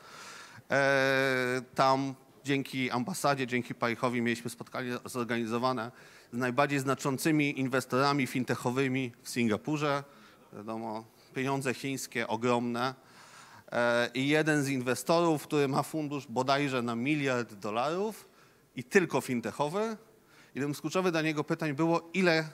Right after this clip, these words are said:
czasu się jedzie z Warszawy do granicy, bo nie miał pojęcia, jakiej wielkości jest Polska. E, to świadczy o tym, jak jesteśmy odbierani za granicą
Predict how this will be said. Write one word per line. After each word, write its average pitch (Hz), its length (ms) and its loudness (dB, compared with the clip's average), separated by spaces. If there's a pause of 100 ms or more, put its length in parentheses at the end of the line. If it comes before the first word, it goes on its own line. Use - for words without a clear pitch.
(100)
czasu 196 280 0
się 147 140 -2
jedzie 143 220 0
z 127 80 -4
Warszawy 135 420 0
do 127 140 -2
granicy, 113 480 -4 (340)
bo 117 60 -2
nie 147 120 0
miał 143 140 2
pojęcia, 147 360 -2
jakiej 147 240 -4
wielkości 120 460 -6
jest - 120 -12
Polska. - 360 -16 (1500)
E, 120 480 0
to 175 140 2
świadczy - 500 -6
o 147 320 -4
tym, 156 240 -4
jak 160 220 0
jesteśmy 160 380 -8
odbierani 151 500 -4
za 127 140 0
granicą 117 720 -4